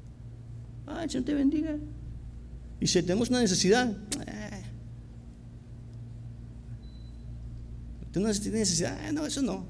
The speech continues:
Que, um, si vamos a comer, está bien. Si vamos a comer y vamos a platicar y vamos a sentarnos a platicar y echar relajo, sí. Pero tiene una necesidad. No, no, es que tiene una necesidad, el hermano anda, anda mal. O sea, está ahí y no, tiene necesidad. Mejor no me le acerco a él".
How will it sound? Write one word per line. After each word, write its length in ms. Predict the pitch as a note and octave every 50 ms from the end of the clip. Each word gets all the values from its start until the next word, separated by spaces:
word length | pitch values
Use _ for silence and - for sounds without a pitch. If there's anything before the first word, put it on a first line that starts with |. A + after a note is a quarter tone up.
| -
Que, 220 | - D3 C#3 C#3 D3+
um, 260 | C#3 C#3 C3+ C3 A#2+
si 220 | A#2 - - D#3+
vamos 180 | D#3 G3+ A#3+ A#3
a 40 | -
comer, 240 | F3+ E3 G3 A3+ A3
está 180 | - G#3 G3+
bien. 160 | G3+ G3+ F3
Si 80 | G3+ F3+
vamos 160 | G3 G#3+ G3+
a 20 | E3+
comer 220 | D#3+ D#3+ F#3 G3+
y 60 | G3+
vamos 180 | F#3+ F#3 F#3+ F#3+
a 40 | F#3
platicar 380 | E3+ C#3 C3+ A#2+ C3+ F3 F3+
y 40 | E3+
vamos 200 | E3 F3+ F3+ D#3+
a 40 | C3+
sentarnos 260 | C#3 C3 C#3+ E3+ E3
a 40 | D3
platicar 380 | - B2+ A2+ A2+ A2+ D#3 E3 E3
y 40 | D#3
echar 180 | - D#3 -
relajo, 360 | E3 E3 F3 E3 E3 D3 C3+ - - -
sí. 340 | - - C3+ - C#3 C3+ - - - - - -
Pero 120 | - A#2 A2+
tiene 120 | D#3 G#3
una 80 | A3+ G#3+
necesidad. 420 | E3 D3+ D3 F3 G3+ G#3+ G3 F#3 F3 - - - - -
No, 320 | - - - - D4 C#4
no, 240 | A#3+ C4 D4 C#4 C4
es 80 | B3+ G3+
que 320 | B3 A#3 C4 - - - - - - - - - - - - - - - - - - - - -
tiene 160 | G3 G3 G#3+
una 60 | A3
necesidad, 460 | G#3+ F#3+ G3+ - - C#3+ D3+ E3+ F#3+
el 80 | G3 F#3
hermano 280 | D#3+ C#3 C3 D#3 E3+ E3+
anda, 160 | E3+ E3+ E3+
anda 260 | D#3+ D#3 D#3+ E3 E3
mal. 340 | D3+ A#2+ A#2+ C#3 C#3+ D3 B2 A#2+
O 80 | B2 B2
sea, 160 | A#2 B2 A#2+
está 380 | A2+ A2+ A2+ A#2+ B2+ A#2+ - C3+
ahí 220 | C#3 C#3+ C#3+ C3+ - - - - - - - - - - - - - - - - - - - - - - - - - - - - A2
y 100 | G#2+ A#2
no, 160 | A2+ A2 G2+
tiene 380 | A2 - - - - C#3+ D#3 D#3+
necesidad. 420 | D3 B2+ A#2+ G#2 G#2+ G#2+ A2 A#2+
Mejor 280 | C3+ C3 - E3 F3 -
no 200 | G3+ F#3+ G3 F#3+
me 80 | G3
le 100 | G3 F#3 C#3+
acerco 320 | A2 - C#3 - - D3+
a 40 | A2+
él". 80 | G2+